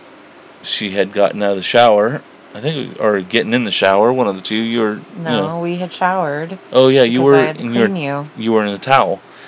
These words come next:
Speaker 1: 'Cause I remember lifting your towel up.
Speaker 2: Yeah,
Speaker 1: So
Speaker 2: but we, it started before that. It,
Speaker 1: It did.
Speaker 2: you told me the night before,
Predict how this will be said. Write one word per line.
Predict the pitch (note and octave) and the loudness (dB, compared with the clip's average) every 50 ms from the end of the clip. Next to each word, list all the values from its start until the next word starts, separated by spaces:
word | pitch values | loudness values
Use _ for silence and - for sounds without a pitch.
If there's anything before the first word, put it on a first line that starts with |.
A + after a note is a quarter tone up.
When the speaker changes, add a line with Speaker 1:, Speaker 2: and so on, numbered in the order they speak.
| - - - - - - - - - - | -20 -20 -20 -20 -20 -20 -20 -20 -16 -8
Speaker 1:
'Cause | - F#2+ | -4 -2
I | F#2 | -2
remember | F#2+ G2 G#2 G#2 G2+ G2+ G2+ | -2 -2 -2 -4 -4 -4 -2
lifting | G2+ G#2 G2+ - - - G#2 | -2 -2 -2 -4 -6 -12 -12
your | G#2 | -10
towel | G2+ - - C3 B2 G#2 | -6 -2 0 0 0 0
up. | - F3+ | -2 -2
Speaker 2:
Yeah, | F3+ E3+ | 0 0
Speaker 1:
So | D#3+ A#2 A2 - | 2 2 2 2
Speaker 2:
but | E3+ | 0
we, | G3 A3 G3+ | -4 -6 -8
it | - - - F#3+ - | -8 -10 -10 -6 -2
started | - C#4 C#4 A3+ G3 E3 E3+ | 2 2 2 2 2 -4 -6
before | E3+ - - F#3 E3 E3 | -10 -6 -4 -2 -2 0
that. | E3+ D#3+ C#3 - - - | 0 -2 -2 -2 -4 -2
It, | E3 F#3 F3 - | -2 -2 -2 0
Speaker 1:
It | - D3 D3 C#3 | 2 2 2 4
did. | E3+ E3+ B2 - | 6 6 6 6
Speaker 2:
you | - | 2
told | - - B3 A3+ A3 | 2 0 -2 0 0
me | G#3 | -2
the | F#3 F3 | -4 -2
night | D#3+ E3 F3 F#3 F3+ | -2 -2 -2 -4 -2
before, | G#3+ A3 - - E3+ D#3+ D#3 D3+ D3+ D#3+ F3 F3+ | -4 -6 -6 -6 -8 -8 -6 -4 -4 -4 -4 -6